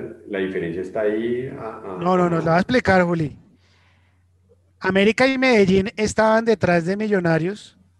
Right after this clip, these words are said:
Speaker 2: a dos puntos
Speaker 1: Pero
Speaker 2: y
Speaker 1: Me-,
Speaker 2: empataron.
Speaker 1: Medellín, Me-, Medellín perdió, me parece.
Speaker 2: Medellín
Speaker 1: Contra él.
Speaker 2: empató.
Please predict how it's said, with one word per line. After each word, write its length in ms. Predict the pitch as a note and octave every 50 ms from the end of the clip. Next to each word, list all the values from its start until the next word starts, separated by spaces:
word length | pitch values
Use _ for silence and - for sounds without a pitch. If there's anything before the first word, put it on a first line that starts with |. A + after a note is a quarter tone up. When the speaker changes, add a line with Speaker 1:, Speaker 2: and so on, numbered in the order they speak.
| _ _
Speaker 2:
a 160 | - F#3 E3+
dos 240 | E3+ E3 E3 E3+ -
puntos 520 | - G3 F#3+ F3+ D#3 - F#3 G3+ - - -
Speaker 1:
Pero 260 | - G#3 G#3 G#3 G#3+
Speaker 2:
y 40 | G3+
Speaker 1:
Me-, 60 | G3+ G3 -
Speaker 2:
empataron. 460 | - F#3 F3 - - F#3 F#3 F#3 F#3+ G3+
Speaker 1:
Medellín, 360 | D4 - - - - - _ _ _ _
Me-, 240 | C3 B2+ C#3 - -
Medellín 480 | - A#2+ A2+ A2 A2 A2 A2 A#2 A#2 A#2
perdió, 380 | D3+ D3 C#3+ - E3 F#3 E3+ A2+
me 140 | F#2+ F#2 F2+
parece. 440 | - F2 E2+ F2 F2 E2+ F2 - - _ _ _ _ _ _ _
Speaker 2:
Medellín 260 | E3+ E3+ E3+ D#3+ F3
Speaker 1:
Contra 80 | F3+ G3
él. 40 | G3+
Speaker 2:
empató. 480 | F#3+ B3 G#3 - - F#3 F3 D#3 B2